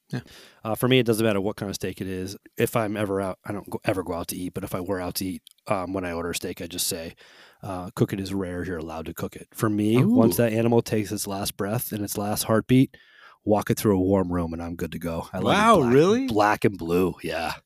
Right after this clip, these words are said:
Speaker 1: Like,
Speaker 2: Yeah.
Speaker 1: you would, would you,
Speaker 2: Love
Speaker 1: would
Speaker 2: it.
Speaker 1: you eat it with your hand?
Speaker 2: <laughs>
Speaker 1: No, I mean, like, would you just,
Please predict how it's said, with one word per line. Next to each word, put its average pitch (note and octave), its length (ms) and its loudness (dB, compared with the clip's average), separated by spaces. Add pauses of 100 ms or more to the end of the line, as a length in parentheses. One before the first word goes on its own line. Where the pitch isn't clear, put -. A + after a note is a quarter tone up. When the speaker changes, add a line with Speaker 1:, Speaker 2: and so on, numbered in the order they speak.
Speaker 1:
Like, C3+ 140 2
Speaker 2:
Yeah. C3 60 0
Speaker 1:
you D3+ 80 8
would, D#3 220 4
would C#3 160 4
you, C3+ 100 2 (140)
Speaker 2:
Love C#3 140 2
Speaker 1:
would D3 120 6
Speaker 2:
it. C#3 40 2
Speaker 1:
you C#3 60 4
eat D#3+ 240 6
it G3 100 6
with C#3 180 2
your B2+ 120 4
hand? A#2+ 400 -2 (1000)
Speaker 2:
<laughs> - 100 -8 (720)
Speaker 1:
No, D#3+ 80 4
I D3 120 6
mean, C#3+ 120 2
like, B2+ 200 0
would C3 240 0
you - 100 6
just, C3+ 180 2